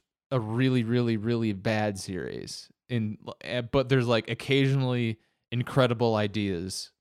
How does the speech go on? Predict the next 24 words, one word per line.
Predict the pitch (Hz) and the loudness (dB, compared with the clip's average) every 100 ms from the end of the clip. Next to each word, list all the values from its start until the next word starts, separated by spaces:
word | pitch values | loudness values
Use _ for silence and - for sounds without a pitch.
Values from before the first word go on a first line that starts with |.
| _ - | _ -12
sprinkled | - - 117 110 113 104 | -10 -4 -4 -2 -4 -4
throughout, | - 113 95 107 | -2 0 0 -2
like, | 101 98 | -4 -4
the | 104 | -2
later | 104 101 | -2 -2
books, | 95 98 - - - - _ | -2 -4 -4 -10 -20 -20 _
but | 123 113 | -2 0
you | 113 | 0
just | 110 | -2
wade | 113 110 110 | 0 0 0
through | 120 107 | 0 0
a | |
ton | - - 120 107 | -4 -6 -4 -4
of | 101 98 | -6 -4
garbage. | 98 98 92 80 - - _ _ _ _ | -2 -2 -4 -8 -12 -18 _ _ _ _
And | 113 110 | -4 0
I | 117 | 0
don't | 143 | 2
know | 147 139 | 2 2
if | 113 117 | 0 0
I'm | 104 98 117 _ _ _ _ - | 0 -2 -8 _ _ _ _ -4
up | 120 - | -4 -2
for | 139 131 | 0 2
that, | 131 143 143 | 4 2 0